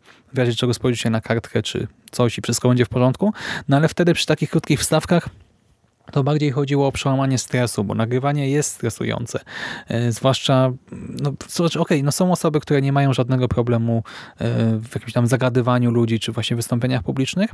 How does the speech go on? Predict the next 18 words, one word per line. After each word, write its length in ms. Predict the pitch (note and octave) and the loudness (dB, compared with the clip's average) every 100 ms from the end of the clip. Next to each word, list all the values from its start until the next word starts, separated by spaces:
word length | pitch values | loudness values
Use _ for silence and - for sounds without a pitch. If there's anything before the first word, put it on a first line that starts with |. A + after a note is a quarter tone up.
| - - - | -8 -20 -8
No 120 | C3+ C3 | 0 2
ja 120 | D3 | 2
do 100 | D3+ | 0
takich 320 | C#3+ - - | 0 -2 -2
osób 260 | C3+ C#3+ B2+ | 0 0 -2
absolutnie 560 | - C#3 C3 C3 B2 | -2 -2 0 0 2
nie 120 | A#2+ | 2
należałem. 560 | A#2+ A#2+ A#2+ A#2+ D#3 G#3+ _ _ _ _ _ _ _ - | 2 0 2 2 2 0 _ _ _ _ _ _ _ -6
I 100 | C3+ | 0
mnie 160 | C#3 D3+ | 2 2
takie 240 | D#3 C#3+ | 2 0
powtórzenie 560 | B2+ C3 - C3 C#3 B2+ | -2 -2 2 4 4 2
czegoś 280 | C3+ B2 - | 2 0 0
kilka 300 | C3+ - B2 | -2 0 2
razy 280 | B2+ A#2+ | 2 0
przed, 380 | A#2+ - D3+ - | -2 0 -2 -2
e, 220 | - B2 | -4 -2
tym 340 | A#2+ A#2+ A#2+ | -2 -2 -2